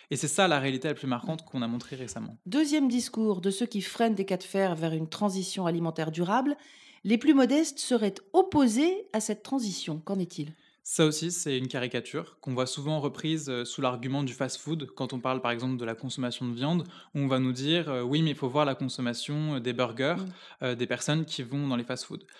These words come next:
Speaker 1: Or, ces gens, ces personnes dont on parle, elles ne forment pas un tout homogène, encore une fois. Euh, donc on a montré, juste avant, je l'ai rappelé, que au niveau de la consommation de viande,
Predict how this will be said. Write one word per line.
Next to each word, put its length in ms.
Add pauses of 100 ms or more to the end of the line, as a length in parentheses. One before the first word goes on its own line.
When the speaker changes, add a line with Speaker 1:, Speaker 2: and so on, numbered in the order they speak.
(400)
Speaker 1:
Or, 200
ces 260
gens, 340
ces 160
personnes 380
dont 140
on 40
parle, 380
elles 120
ne 80
forment 280
pas 480
un 160
tout 280
homogène, 440
encore 220
une 100
fois. 260 (420)
Euh, 80
donc 180
on 80
a 80
montré, 680
juste 240
avant, 200
je 100
l'ai 60
rappelé, 440
que 420
au 100
niveau 220
de 40
la 60
consommation 480
de 80
viande, 300